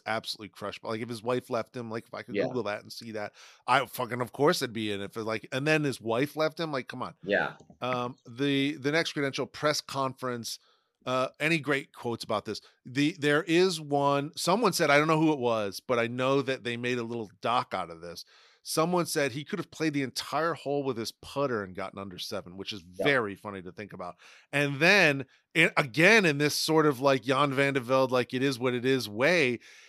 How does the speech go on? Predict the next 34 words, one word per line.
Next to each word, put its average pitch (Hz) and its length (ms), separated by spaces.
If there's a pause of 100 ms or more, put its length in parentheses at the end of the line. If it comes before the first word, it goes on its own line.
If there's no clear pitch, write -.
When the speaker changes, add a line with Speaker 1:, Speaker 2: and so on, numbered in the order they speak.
Speaker 1:
he 233 300
went 202 220
and 190 80
shot 202 240
a 196 60
little 185 200
doc. 160 400
He 175 120
went 196 180
and 151 100
played 208 500
this 185 180
hole 190 260
at 175 80
Carnoustie 151 640
with 139 380
a 190 60
putter, 147 640 (560)
and 180 380
on 180 160
his 170 240
third 208 400
try, 190 440
got 175 500
a 175 100
six - 420
with 180 200
a 175 60
putter 165 400
over 143 200
the 139 100
entire 123 360
hole. 104 240 (280)
Speaker 2:
Amazing. 90 520